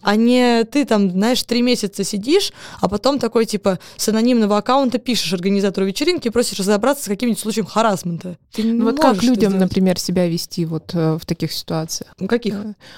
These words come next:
Speaker 2: ну, если, э, будет какой-нибудь, я не знаю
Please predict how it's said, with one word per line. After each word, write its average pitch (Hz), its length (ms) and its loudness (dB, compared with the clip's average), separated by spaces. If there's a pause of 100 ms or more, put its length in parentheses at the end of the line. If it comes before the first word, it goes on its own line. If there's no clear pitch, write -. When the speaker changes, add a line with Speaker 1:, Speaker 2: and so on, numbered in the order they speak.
(120)
Speaker 2:
ну, 208 300 2
если, 196 960 2
э, 165 460 -4 (400)
будет 175 520 -2
какой-нибудь, 170 1000 -4 (240)
я 170 100 -6
не 165 120 -6
знаю - 480 -8